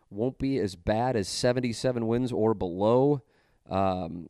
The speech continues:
I've seen some predictions that have everybody, uh, in the National League Central being five hundred or above. And so the Pirates are set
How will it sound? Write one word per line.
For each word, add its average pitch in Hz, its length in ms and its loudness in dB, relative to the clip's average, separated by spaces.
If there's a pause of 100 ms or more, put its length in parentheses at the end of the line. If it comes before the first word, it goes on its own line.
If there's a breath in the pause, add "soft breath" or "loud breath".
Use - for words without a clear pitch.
I've 92 100 -6
seen 120 220 -6
some 123 220 -2
predictions 101 460 -4
that 92 100 -4
have 90 200 -4
everybody, 95 720 -2 (320 soft breath)
uh, 90 240 0
in 95 80 -2
the 98 80 2
National 101 340 0
League 95 100 -4
Central 117 320 -2
being 92 200 -4
five 107 340 0
hundred 110 320 -4
or 95 180 -4
above. 90 600 -2 (400 soft breath)
And 101 140 -6
so 113 100 -6
the 101 60 -2
Pirates 139 400 0
are 113 60 -2
set 110 320 -2